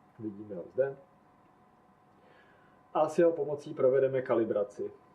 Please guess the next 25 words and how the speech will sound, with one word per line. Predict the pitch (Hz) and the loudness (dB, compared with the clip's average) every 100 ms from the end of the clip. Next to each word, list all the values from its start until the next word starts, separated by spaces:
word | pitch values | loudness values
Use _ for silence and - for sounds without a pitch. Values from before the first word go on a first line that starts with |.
| _ - | _ 0
protože | 170 180 110 101 110 120 185 - _ _ _ _ _ _ | 2 2 0 0 0 0 0 -6 _ _ _ _ _ _
pro | 165 156 | -2 -2
případ, | - 175 170 151 147 - - - - - | -2 -6 0 0 0 -8 -20 -18 -12 -10
že | 123 139 | -8 -4
mezi | 131 120 127 117 113 - - 120 | -2 2 2 2 -2 -14 -20 -8
zářičem | 123 120 120 - 131 | -4 -2 -4 -6 -6
a | 127 | -2
detektorem | 120 127 - 135 131 127 | -4 -4 -4 0 2 2
není | 127 127 | -4 -4
žádný | 120 117 - | -2 -2 -6
vzduch, | - - 143 175 - - - - - - - - | -14 -2 0 0 -2 -18 -20 -20 -20 -20 -20 -2
tak | 165 156 | 0 0
známe | 123 123 120 123 127 | -2 -4 -4 -4 -4
perfektně | - 107 - 123 - 135 127 127 - - - - | -4 -6 -6 -8 -8 -4 -2 -2 -8 -20 -20 -20
z | - | -8
tabulek | 120 113 147 143 120 | -4 -2 2 2 2
hodnotu | 110 113 120 - 123 | -2 -4 -6 -6 -10
energie, | 113 107 101 107 104 101 - _ - - - - - | -8 -10 -6 -2 -2 -4 -10 _ -20 -20 -18 -18 -12
na | 123 | -8
které | - - 120 113 | -6 -2 0 0
by | 107 | 0
tento | 104 107 101 - | -4 -8 -10 -12
pík | 120 110 120 | -12 -16 -12
měl | 117 107 | -10 -8
sedět. | - 107 98 | -4 -2 -2